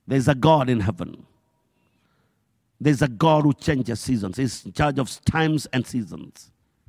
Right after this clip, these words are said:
I'll take you to the Word of God in the Old Testament again and show you the faithfulness of God.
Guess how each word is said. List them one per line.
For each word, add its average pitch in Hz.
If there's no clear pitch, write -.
I'll 123
take -
you 120
to 135
the 123
Word 143
of 123
God 104
in 123
the 131
Old 165
Testament 107
again 110
and 117
show 180
you 156
the 139
faithfulness 117
of 98
God. 107